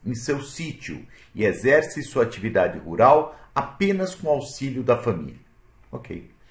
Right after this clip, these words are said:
Então tá todo jeito, todo cheiro de segurado especial. Vamos ver. Dos seus filhos, somente Aparecida trabalha fora do sítio.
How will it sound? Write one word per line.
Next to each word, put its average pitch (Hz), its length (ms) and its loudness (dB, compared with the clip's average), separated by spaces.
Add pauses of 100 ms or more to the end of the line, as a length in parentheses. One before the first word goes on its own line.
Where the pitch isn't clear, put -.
(220)
Então 95 160 -10
tá - 140 -6
todo 175 560 -8
jeito, 117 760 -6
todo 117 280 -4
cheiro 165 600 -2
de 135 440 -4 (200)
segurado - 480 -4
especial. - 880 -2
Vamos 170 200 -6
ver. - 240 -8 (540)
Dos 214 220 -4
seus - 280 -2
filhos, 143 420 -6
somente 160 340 -2
Aparecida 143 680 0
trabalha 123 460 0
fora 113 380 0
do 92 120 -12
sítio. - 500 -16